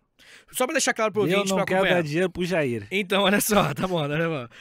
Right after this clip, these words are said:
Speaker 1: É,
Speaker 2: Ficar
Speaker 1: se
Speaker 2: fazendo motociata aí,
Speaker 1: É,
Speaker 2: tomar no cu.
Speaker 1: não, calma que, que a eleição é amanhã, então,
Speaker 2: Ah, é
Speaker 1: da
Speaker 2: verdade,
Speaker 1: nossa gravação.
Speaker 2: o... o
Speaker 1: O ouvinte já pode mudar o,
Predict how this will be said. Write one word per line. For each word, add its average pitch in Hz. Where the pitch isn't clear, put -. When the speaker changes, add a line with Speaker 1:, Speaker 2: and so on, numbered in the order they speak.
Speaker 1:
É, 143
Speaker 2:
Ficar 139
Speaker 1:
se 131
Speaker 2:
fazendo 143
motociata 143
aí, 131
Speaker 1:
É, 180
Speaker 2:
tomar 143
no -
cu. -
Speaker 1:
não, 156
calma 175
que, 202
que 175
a 147
eleição 156
é 165
amanhã, 170
então, 135
Speaker 2:
Ah, 202
é -
Speaker 1:
da 220
Speaker 2:
verdade, 196
Speaker 1:
nossa 160
gravação. 151
Speaker 2:
o... 156
o 143
Speaker 1:
O 160
ouvinte 165
já 185
pode 180
mudar 175
o, 175